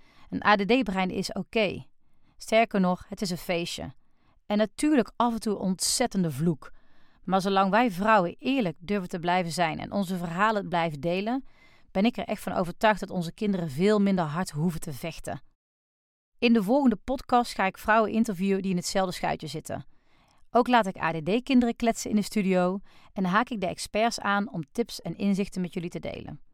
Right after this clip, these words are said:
We gaan ons A D D-brein voor ons laten werken, in plaats van tegen. En we zijn gewoon badass drugsmokkels. <laughs> Ambitieuze, creatieve,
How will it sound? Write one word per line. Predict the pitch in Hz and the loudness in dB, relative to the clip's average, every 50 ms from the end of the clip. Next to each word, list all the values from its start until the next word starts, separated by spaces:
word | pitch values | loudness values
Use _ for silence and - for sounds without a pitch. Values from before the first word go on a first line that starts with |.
| - - - - _ - _ - - - _ _ | -20 -20 -20 -20 _ -20 _ -20 -20 -20 _ _
We | - 175 | -6 4
gaan | 190 233 254 | 4 6 6
ons | 240 240 - - - | 6 4 0 0 2
A | 202 196 196 | 2 4 4
D | 180 165 | 2 2
D-brein | 151 185 214 233 - 185 180 175 185 196 - 180 | 0 2 2 2 0 0 -2 0 -2 -2 -6 -8
voor | 131 123 135 185 233 247 214 170 | -10 -2 4 8 8 8 8 4
ons | 165 156 - | 0 -6 -6
laten | - - - - - 117 | -8 -8 -8 -8 -8 -8
werken, | 101 90 76 - - - - - _ | -8 -8 -8 -8 -10 -14 -16 -16 _
in | - 208 190 180 | -8 -6 -6 -4
plaats | - 180 170 160 - | -2 -2 -2 -2 -4
van | - 160 | -8 -10
tegen. | 139 - 143 110 110 127 - - - _ _ _ _ _ - - - | -8 -8 -8 -8 -10 -10 -14 -16 -18 _ _ _ _ _ -20 -20 -10
En | _ - 190 | _ -2 -2
we | 190 | 2
zijn | 151 202 185 165 | 4 4 4 4
gewoon | 131 143 143 170 202 214 226 226 185 139 123 117 _ | 0 -2 2 4 6 6 6 4 2 -2 -12 -8 _
badass | - 208 220 220 208 202 196 208 190 - | 4 6 6 6 6 4 2 0 -2 -4
drugsmokkels. | 175 156 139 120 - 180 196 - - - 180 - - - - - - - - - - - - - - - - | -10 -10 -8 -6 -2 -2 -2 -2 -2 -4 -4 -4 -4 -6 -8 -8 -6 -6 -8 -8 -8 -10 -16 -18 -20 -20 -18
<laughs> | - 147 143 123 - | -16 -14 -14 -14 -14
Ambitieuze, | - - - 240 254 254 262 - - 220 202 190 190 160 170 175 175 - _ - - - | -10 4 6 8 10 10 8 6 4 0 2 0 0 -2 -4 -8 -8 -10 _ -20 -20 -20
creatieve, | - - 185 214 233 220 196 190 - 190 180 160 160 160 - | -8 -2 0 2 2 2 2 0 0 -4 -2 -2 -2 -6 -6